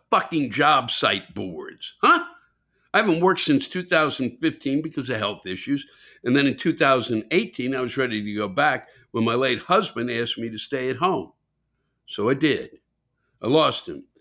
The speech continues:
uh, despite him being vaccinated to covid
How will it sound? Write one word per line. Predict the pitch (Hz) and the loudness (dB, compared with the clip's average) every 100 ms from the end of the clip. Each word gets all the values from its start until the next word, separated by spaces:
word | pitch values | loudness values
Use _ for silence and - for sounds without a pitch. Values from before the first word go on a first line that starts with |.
| _ _ _ | _ _ _
uh, | 98 95 | -4 -4
despite | 85 101 - 208 214 214 | -4 -8 -2 2 2 0
him | - 139 135 131 | -6 -2 0 -2
being | 127 135 131 | -2 -4 -2
vaccinated | 143 147 - 127 117 120 120 - | -2 -4 -6 -6 -6 -6 -8 -10
to | 131 | -10
covid | - 170 190 - 69 | -4 0 0 -2 -14